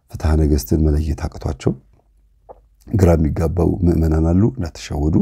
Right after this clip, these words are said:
አውደ ነገሥት የሚባለው ቤተክርስቲያን የማትፈቅደው የጥንቆላ መጽሐፍ ነው። ፍትሐ ነገሥት ግን፣ እ፣ የህግ መጽሐፍ፣ የፍትህ መጽሐፍ፣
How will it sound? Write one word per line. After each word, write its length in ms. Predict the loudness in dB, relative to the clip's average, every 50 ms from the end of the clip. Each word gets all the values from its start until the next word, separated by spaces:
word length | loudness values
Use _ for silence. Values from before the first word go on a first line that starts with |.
| 0 -2 -6 _ _ _ _ -20 -20 -20 -20 -20 _ -20 -20 _ _ _ _ 0
አውደ 240 | 4 4 6 6 6 4
ነገሥት 340 | 4 2 2 0 -2 -2
የሚባለው 500 | -2 0 0 0 0 0 0 0 0 0 0
ቤተክርስቲያን 500 | -2 -4 -4 -6 -8 -6 -4 -4 -4 -2
የማትፈቅደው 760 | -2 -2 0 0 0 0 -2 -4 -8 -10 -8 -4 -2 0 0
የጥንቆላ 520 | 0 0 -2 -2 -2 -2 -2 -2 -2 -2 -2 -2
መጽሐፍ 400 | -4 -6 -6 -6 -6 -8 -6 -4 -2
ነው። 120 | 0 0 0 -2 -8 _ _ _ _ _ _ _ _ _ _ _ _ _ _ _ _ _ _ -8
ፍትሐ 220 | -2 2 2 4 4 4
ነገሥት 340 | 4 2 2 0 -4 -4 -2
ግን፣ 180 | 2 2 4 4 2 -2 -6 _ _ _ -8
እ፣ 120 | -6 -4 -4 -4 -4 -6 -6 -8 -10 -10 -12 -12 -14 -16 _ _ _ _
የህግ 340 | 0 2 2 2 2 0 -4 -8 -14 -10 -8
መጽሐፍ፣ 420 | -8 -8 -6 -4 -4 -4 -4 -4 -8 -16 -20 -20 _ _ -12 -8 -8 -6 -6 -6 -6
የፍትህ 440 | -6 -6 -4 -4 -4 -4 -2 -2 -2 -2
መጽሐፍ፣ 420 | -4 -6 -6 -4 -2 -2 -2 -4